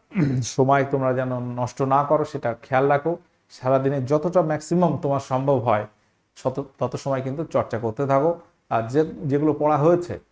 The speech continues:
সেগুলো রিভিশন করো। ম্যাথমেটিক্স, রিজনিং per day দু ঘন্টা করে প্র্যাকটিস তোমাকে করতে হবে,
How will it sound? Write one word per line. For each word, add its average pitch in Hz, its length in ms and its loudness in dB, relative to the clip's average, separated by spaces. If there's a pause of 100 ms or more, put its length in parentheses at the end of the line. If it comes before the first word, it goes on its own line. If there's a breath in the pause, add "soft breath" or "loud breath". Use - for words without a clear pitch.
(380)
সেগুলো 117 320 -4
রিভিশন 127 400 0
করো। 160 280 2 (280 loud breath)
ম্যাথমেটিক্স, 160 540 -2
রিজনিং 117 320 -2 (140)
per 147 160 2
day 151 80 2
দু 147 140 4
ঘন্টা 147 240 2
করে 127 240 2 (320 soft breath)
প্র্যাকটিস 127 360 -4
তোমাকে 123 220 -2
করতে 107 300 -8
হবে, 110 140 -6